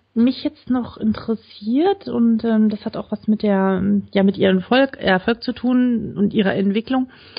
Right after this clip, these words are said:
das war ja sicherlich am Anfang nicht so. Also ich kann noch mal ein bisschen von mir berichten, das würde mich dann interessieren, wie Sie das sehen. Ich hatte wirklich so kompletten Verlust,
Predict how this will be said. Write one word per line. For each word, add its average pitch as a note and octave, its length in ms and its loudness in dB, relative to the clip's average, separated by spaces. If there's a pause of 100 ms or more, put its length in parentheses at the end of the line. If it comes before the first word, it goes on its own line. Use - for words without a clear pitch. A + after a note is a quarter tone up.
(800)
das G#3+ 400 -8
war A3+ 80 0
ja A#3+ 160 2
sicherlich A#3 500 -2
am G#3+ 120 -2
Anfang A3+ 540 -2 (200)
nicht G#3 280 2
so. F3 120 -2
Also F#3+ 220 0
ich - 360 -6 (220)
kann A3+ 180 -2
noch A3 60 2
mal A3 120 2
ein G#3 100 -8
bisschen A#3 300 -2
von A3 220 -2
mir C#4 200 0
berichten, C4 380 -4
das G#3+ 160 -4
würde G#3+ 160 -6
mich A3+ 100 0
dann G3+ 160 -6
interessieren, G#3 460 -6
wie G#3+ 80 -4
Sie F#3+ 180 -8
das B3+ 180 -4
sehen. C4+ 220 -2 (460)
Ich G#3+ 160 -6
hatte B3 520 0
wirklich A#3 300 -6
so A#3 360 2
kompletten A3+ 600 -2
Verlust, A#3 580 -4